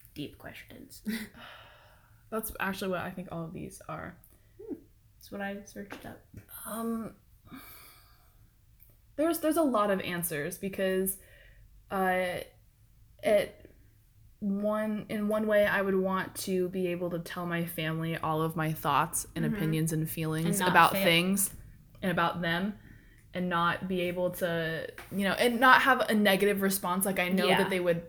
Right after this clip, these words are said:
Speaker 2: have in real life. Uh, because, I mean,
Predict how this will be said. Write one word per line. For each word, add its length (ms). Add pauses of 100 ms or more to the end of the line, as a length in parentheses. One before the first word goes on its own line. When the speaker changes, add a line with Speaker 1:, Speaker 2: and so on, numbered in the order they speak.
Speaker 2:
have 340
in 120
real 220
life. 460 (680)
Uh, 160
because, 340
I 120
mean, 320